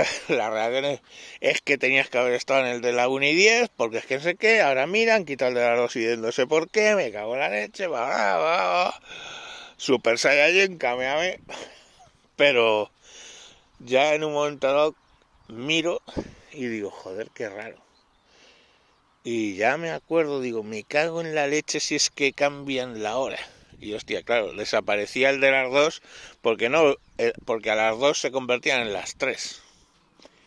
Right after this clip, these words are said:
Pero claro, pa' cuando me di cuenta de eso era justo porque esta-, o sea, estuvimos con eso, colgamos, digo, bueno, pues lo que sea.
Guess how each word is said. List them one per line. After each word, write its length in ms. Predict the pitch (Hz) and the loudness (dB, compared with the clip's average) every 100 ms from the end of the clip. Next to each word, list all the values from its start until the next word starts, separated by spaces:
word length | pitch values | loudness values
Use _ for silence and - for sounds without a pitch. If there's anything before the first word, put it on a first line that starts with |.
| _ _ _ _ _ _ - _ _ _ _ _ _ _ - | _ _ _ _ _ _ -20 _ _ _ _ _ _ _ -4
Pero 180 | 127 | -2
claro, 220 | 117 147 123 | 2 0 0
pa' 120 | 113 | -2
cuando 280 | 104 107 104 | -4 -8 -6
me 100 | 113 | -6
di 80 | |
cuenta 320 | 131 147 139 147 | -2 -2 2 4
de 60 | |
eso 200 | 151 170 | 4 6
era 760 | 160 147 135 123 113 110 101 95 87 92 - _ - _ | 6 6 4 4 2 2 0 -4 -10 -20 -20 _ -20 _
justo 400 | - 151 - 185 | -8 -8 0 0
porque 380 | 160 120 123 104 - - - | 0 0 2 2 -4 -14 -12
esta-, 280 | - - - - - | -10 -6 -6 -8 -14
o 40 | |
sea, 180 | - 135 | -2 0
estuvimos 500 | 104 - 127 135 147 | 0 -4 -2 0 2
con 140 | 143 180 | 4 2
eso, 320 | 208 202 196 | 4 0 0
colgamos, 680 | - 117 135 165 180 175 135 | 2 2 4 0 2 0 0
digo, 160 | 127 | -2
bueno, 220 | 135 156 | 0 0
pues 260 | 120 113 - | -2 -8 -12
lo 160 | - 127 | -14 -10
que 80 | 131 | -4
sea. 300 | 160 104 | -4 -4